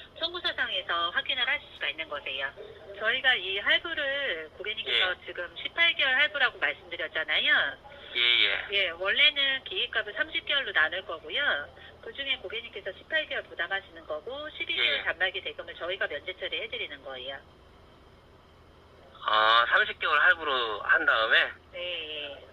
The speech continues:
Speaker 2: 삼십 개월 할부. 그러면 십팔 개월 후에 그쪽에서 연락이 와서 제 핸드폰 값을 내주는 건가요? 어떻게 되는 건가요?
Speaker 1: 십팔 개월 뒤 최신폰 변경해드리면서 남아있는 잔여 할부금을 저희가 전액 지원해드리니까.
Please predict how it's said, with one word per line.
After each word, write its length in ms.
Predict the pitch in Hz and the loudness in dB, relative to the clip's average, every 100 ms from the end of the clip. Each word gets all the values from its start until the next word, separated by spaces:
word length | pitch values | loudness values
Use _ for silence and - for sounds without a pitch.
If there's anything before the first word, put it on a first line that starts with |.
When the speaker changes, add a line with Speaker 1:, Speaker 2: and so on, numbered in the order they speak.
| - - - - - - - | -20 -20 -20 -20 -20 -16 -4
Speaker 2:
삼십 480 | - - 151 - - | -2 0 -2 -6 -8
개월 400 | 131 127 127 123 | -4 -2 -2 0
할부. 480 | 127 127 127 120 - - - - - - - | 0 -2 -8 -14 -14 -16 -20 -20 -20 -20 -2
그러면 260 | - 208 202 | 0 2 0
십팔 280 | - - 269 | 2 4 4
개월 200 | 233 202 | 2 -2
후에 640 | 233 247 233 214 196 151 - - - - - | -2 -2 2 4 4 2 -2 -10 -12 -8 -6
그쪽에서 600 | - 208 190 180 151 127 | -2 0 2 2 4 8
연락이 320 | 147 185 165 | 8 8 6
와서 260 | 147 143 127 - - - | 4 2 -2 -6 -10 0
제 200 | 139 156 | 2 2
핸드폰 300 | 208 226 196 | 0 -2 0
값을 960 | 147 - - - - - - 135 123 | 0 0 -12 -18 -12 -4 4 6 6
내주는 360 | 113 131 160 156 | 6 4 4 4
건가요? 420 | 120 101 104 151 - - - - - - | 0 4 6 6 0 -20 -20 -20 -20 -10
어떻게 520 | 127 135 165 143 123 113 | -6 -4 -2 0 0 2
되는 260 | 113 107 | 0 0
건가요? 540 | 101 95 95 92 - - | -4 -6 -8 0 2 6
Speaker 1:
십팔 280 | 370 359 339 | 6 6 4
개월 280 | 320 294 277 | 4 4 2
뒤 180 | 247 - | -4 -8
최신폰 400 | 339 349 311 277 | -8 -6 -6 -4
변경해드리면서 840 | 185 180 190 269 294 269 220 196 | -4 0 0 0 -2 -2 -2 -2
남아있는 520 | - 151 170 196 190 180 | 0 2 2 -2 -2 -6
잔여 260 | 160 170 | -6 -4
할부금을 480 | 202 285 294 269 196 | -4 -4 -4 -12 -12
저희가 380 | - 156 160 165 | -10 -8 -4 -4
전액 280 | 160 165 165 - | -4 -6 -6 -8
지원해드리니까. 1000 | 165 202 262 226 190 196 - 262 180 | -8 -6 -4 -6 -8 -8 -2 0 0